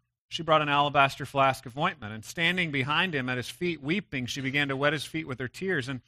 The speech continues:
wiped them with the hair of her head, and kissed his feet, and anointed them with the ointment. Now when the Pharisee who had invited him saw this, he said to himself, 'If this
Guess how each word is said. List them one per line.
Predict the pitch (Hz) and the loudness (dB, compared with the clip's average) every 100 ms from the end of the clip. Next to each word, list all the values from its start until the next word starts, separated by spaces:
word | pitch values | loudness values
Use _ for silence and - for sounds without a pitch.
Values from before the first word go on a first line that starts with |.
| - _ - | -20 _ 0
wiped | 143 170 - | 4 4 4
them | 170 | -6
with | 143 131 | -6 -4
the | 131 | 0
hair | 143 | 2
of | 139 | 2
her | 131 | 0
head, | 131 160 139 | 2 4 4
and | 120 - _ _ | -2 -10 _ _
kissed | - 180 - | -2 -2 -2
his | - 143 | -8 -8
feet, | - 180 151 | -4 -2 -2
and | 139 | -2
anointed | 135 160 190 180 | -2 0 0 -2
them | 131 127 | -4 -6
with | 120 | -4
the | 127 | -4
ointment. | 135 139 104 - _ _ _ _ _ | -4 -6 -12 -16 _ _ _ _ _
Now | 143 | 2
when | 160 | 2
the | 151 | 2
Pharisee | - 180 175 175 | 4 4 4 0
who | 156 | 2
had | 160 | 0
invited | 147 139 151 175 | 4 8 8 8
him | 156 | 0
saw | 135 170 175 | -2 6 6
this, | 170 151 | 6 0
he | 147 | -6
said | - 180 | -2 -2
to | 170 | -2
himself, | 143 156 139 | -2 0 0
'If | 135 - | -2 -2
this | 175 220 214 | 0 0 0